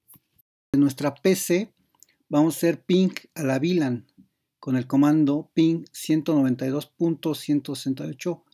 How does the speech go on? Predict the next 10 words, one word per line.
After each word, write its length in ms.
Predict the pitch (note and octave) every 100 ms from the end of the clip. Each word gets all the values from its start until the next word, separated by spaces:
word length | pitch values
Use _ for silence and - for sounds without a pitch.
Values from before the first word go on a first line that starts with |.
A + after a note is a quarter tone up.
| _ _ _
punto 320 | D#3+ F3+ F3
uno 360 | D#3+ F#3+ G3 F#3+
punto 400 | E3 E3+ - D3
dos. 420 | A2+ - - - _ _ _ - _ _
Y 160 | C#3 C3
como 260 | C3 A#2+
podemos 420 | - C3 D3 D3 B2+
ver, 260 | D3 D#3
podemos 460 | _ C3+ B2+ C3 A#2+
llegar 420 | A#2+ A#2+ C#3+ -